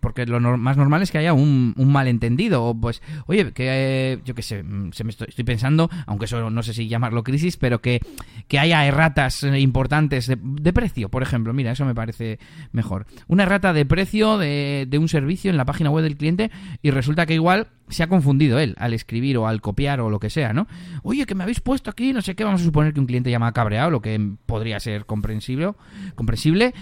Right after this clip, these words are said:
decirle, "Ah, pues ya lo vamos a mirar y lo que hemos dicho antes, ¿no? Y te informamos con, con lo que sea". En principio nosotros, pues copiamos y pegamos, eso es súper importante, ¿eh? Y,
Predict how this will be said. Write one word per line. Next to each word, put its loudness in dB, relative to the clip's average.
decirle, 2
"Ah, 2
pues 2
ya 0
lo 4
vamos 2
a 0
mirar 0
y -4
lo -2
que -4
hemos 2
dicho 0
antes, 2
¿no? 4
Y 2
te 2
informamos 2
con, 2
con 2
lo 4
que 0
sea". 0
En 4
principio 4
nosotros, 0
pues -4
copiamos 2
y 2
pegamos, 2
eso 2
es -2
súper -2
importante, -2
¿eh? -6
Y, 4